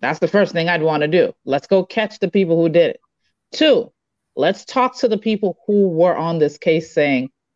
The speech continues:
"What happened? Why did, what, what was the paperwork? What,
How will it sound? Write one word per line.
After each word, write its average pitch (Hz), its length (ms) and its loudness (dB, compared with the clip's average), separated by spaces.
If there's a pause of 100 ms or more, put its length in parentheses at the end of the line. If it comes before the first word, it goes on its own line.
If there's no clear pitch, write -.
(560)
"What 151 160 4
happened? 160 360 -2 (720)
Why 139 380 0
did, 151 320 0
what, 139 480 -4
what 147 240 2
was 160 220 0
the 139 380 2
paperwork? 117 540 -4
What, 151 300 0